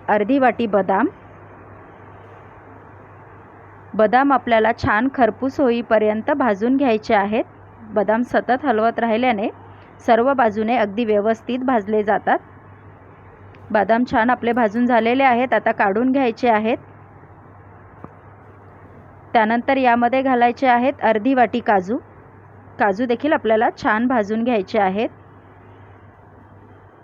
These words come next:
काजू देखील आपले छान भाजलेले आहेत, आता काढून घ्यायचे आहेत.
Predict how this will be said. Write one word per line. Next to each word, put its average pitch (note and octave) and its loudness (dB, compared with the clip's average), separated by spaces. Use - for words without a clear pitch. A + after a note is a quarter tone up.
काजू G#3 -2
देखील A3+ 0
आपले A#3+ -2
छान A#3+ 0
भाजलेले A3+ -2
आहेत, B3 0
आता A3+ -2
काढून A3+ 0
घ्यायचे B3+ -2
आहेत. G#3+ 0